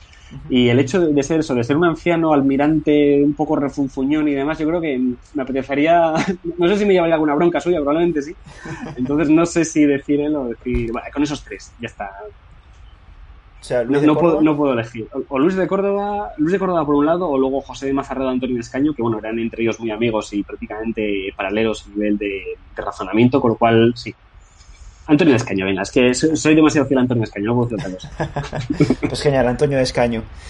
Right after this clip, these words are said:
Speaker 1: Pues nada, la verdad que te agradezco por este tiempo que te he secuestrado aquí ya casi hora, hora y media.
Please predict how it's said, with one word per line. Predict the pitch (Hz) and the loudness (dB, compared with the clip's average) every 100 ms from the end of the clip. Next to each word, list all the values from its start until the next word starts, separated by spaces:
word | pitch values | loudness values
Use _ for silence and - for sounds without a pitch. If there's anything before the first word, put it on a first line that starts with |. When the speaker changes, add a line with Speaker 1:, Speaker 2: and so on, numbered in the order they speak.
| - - - - - | -16 -18 -20 -20 -8
Speaker 1:
Pues | 135 | -2
nada, | 143 123 95 - | 2 0 0 0
la | 123 | 4
verdad | 139 | 4
que | 151 156 | 4 2
te | |
agradezco | 143 131 143 - 135 127 123 | 2 2 0 2 4 6 4
por | 123 | 2
este | 123 123 | -4 -4
tiempo | 127 - | -6 -6
que | 113 | -6
te | |
he | 113 | -6
secuestrado | - 120 - 117 113 | -6 -8 -4 -2 -2
aquí | 117 113 | -4 -6
ya | 113 | -6
casi | 117 - | -8 -8
hora, | 113 110 107 107 - | -6 -4 -4 -6 -8
hora | 123 117 | -6 -6
y | |
media. | 113 117 143 | -4 -4 -4